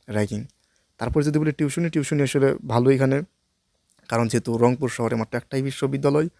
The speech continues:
এবং এইখানকার মানে যে ছাত্ররা আছে তাদেরকে ভালোই আর কি ডিমান্ড দেওয়া হয়। তো এখানে টিউশনির ব্যবস্থা যদি কথা বলি তাহলে বেশ ভালোই এখানে টিউশনির ব্যবস্থা। তারপরে যদি বলি মেস ভাড়া, যেহেতু আপনি প্রথম বর্ষে হল পাচ্ছেন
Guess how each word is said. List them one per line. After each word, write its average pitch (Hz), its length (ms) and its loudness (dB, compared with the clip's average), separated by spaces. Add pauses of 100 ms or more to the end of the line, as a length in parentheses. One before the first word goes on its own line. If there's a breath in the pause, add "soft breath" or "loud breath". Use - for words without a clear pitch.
(320)
এবং 127 240 -2 (240)
এইখানকার 143 1040 -4
মানে 131 180 0 (240)
যে 127 100 4 (640 soft breath)
ছাত্ররা 143 400 4
আছে 135 200 0
তাদেরকে 143 360 -2
ভালোই 131 240 0
আর 131 100 0
কি 147 80 -6
ডিমান্ড 127 360 2
দেওয়া 107 160 0
হয়। 101 180 -10 (840)
তো - 80 -4
এখানে 156 220 -2
টিউশনির 170 440 2
ব্যবস্থা 160 260 2
যদি 156 180 -2
কথা 156 160 4
বলি 165 180 2
তাহলে 139 280 0
বেশ 139 200 4 (100)
ভালোই 123 280 0
এখানে 120 200 0
টিউশনির 135 360 -4
ব্যবস্থা। 120 280 -2 (720)
তারপরে 165 240 2
যদি 190 160 2
বলি 185 140 4
মেস 135 260 4
ভাড়া, 120 220 -2
যেহেতু 131 220 0
আপনি 151 140 -2 (100)
প্রথম 156 220 0
বর্ষে 147 200 2
হল 139 140 6
পাচ্ছেন 123 360 -2